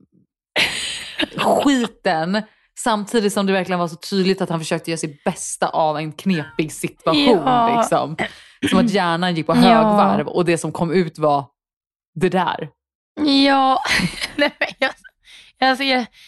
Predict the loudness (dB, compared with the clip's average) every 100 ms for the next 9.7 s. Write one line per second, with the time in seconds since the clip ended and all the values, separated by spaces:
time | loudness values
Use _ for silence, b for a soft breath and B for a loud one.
0 | b _ 0 2 0 -2 -2 -2 -4 -2
1 | 0 0 -2 0 2 2 0 0 0 0
2 | -2 -4 _ -8 -2 2 2 0 -4 -6
3 | -2 -2 -2 -8 b b b b b b
4 | _ -2 2 2 2 -2 -6 -2 0 0
5 | 0 -2 -2 -2 0 -2 -2 -4 -4 -6
6 | -4 0 2 4 4 2 0 -4 _ _
7 | -2 0 2 0 0 -4 -12 -10 -10 0
8 | 2 2 0 0 -2 -2 -2 0 -2 0
9 | -4 -4 -6 -2 0 0